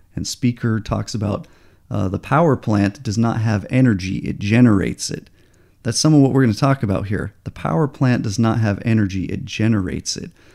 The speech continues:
So if any of you work at a power plant or understand that process, uh, energy is kind of an eternal thing. It kind of goes through different forms, but they generate energy in a sense to be able to project out to the,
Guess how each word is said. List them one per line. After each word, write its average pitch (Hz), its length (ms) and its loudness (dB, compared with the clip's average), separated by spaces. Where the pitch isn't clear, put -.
So 104 400 -2
if - 400 -8
any 139 120 6
of 123 60 4
you 120 100 4
work 127 240 2
at 120 60 -2
a 110 60 0
power 120 280 4
plant 120 320 2
or 113 40 4
understand 107 420 2
that 101 140 -2
process, 120 640 -4
uh, 101 260 -4
energy 110 580 0
is - 500 -4
kind 170 220 0
of 117 80 2
an 104 80 2
eternal 127 440 2
thing. 113 300 0
It - 140 -4
kind 110 160 2
of 104 80 -2
goes 110 200 0
through 117 120 -4
different - 280 -6
forms, 110 520 0
but - 200 -6
they 98 100 -2
generate 113 460 0
energy 107 540 0
in 104 80 -4
a 98 40 -2
sense 104 360 0
to - 80 -6
be 107 100 0
able 104 200 0
to - 140 -8
project 104 540 -8
out 104 280 -4
to 110 100 -4
the, 95 260 -2